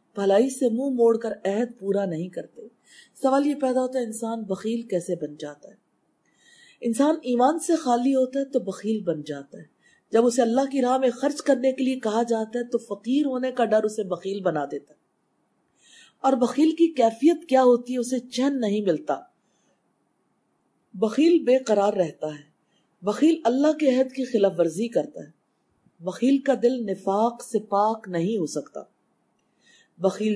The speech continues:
جھوٹ بولتا ہے، امانت میں خیانت کرتا ہے۔ تو سوال یہ پیدا ہوتا ہے مومن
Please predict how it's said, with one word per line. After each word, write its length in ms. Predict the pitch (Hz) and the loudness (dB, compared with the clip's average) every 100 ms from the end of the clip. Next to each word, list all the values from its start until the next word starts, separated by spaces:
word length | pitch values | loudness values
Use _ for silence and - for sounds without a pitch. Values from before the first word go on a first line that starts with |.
| 170 | -4
جھوٹ 300 | - 190 226 | -2 0 2
بولتا 380 | 208 226 220 220 | 4 2 2 -2
ہے، 160 | 220 220 220 | 0 0 -2
امانت 480 | 170 175 180 190 170 | -2 -2 -2 -4 -8
میں 120 | 160 | -12
خیانت 520 | - 160 156 202 214 | -6 -4 -2 -2 -4
کرتا 400 | 220 202 208 208 | -6 -4 0 2
ہے۔ 160 | 226 233 - - - _ _ | 2 -2 -8 -20 -20 _ _
تو 80 | 269 | 0
سوال 320 | 262 262 294 | 4 4 4
یہ 80 | 302 | 2
پیدا 220 | 302 285 294 | 2 2 2
ہوتا 200 | 285 302 | 2 0
ہے 60 | |
مومن 540 | 247 226 247 302 320 | 0 2 2 2 -2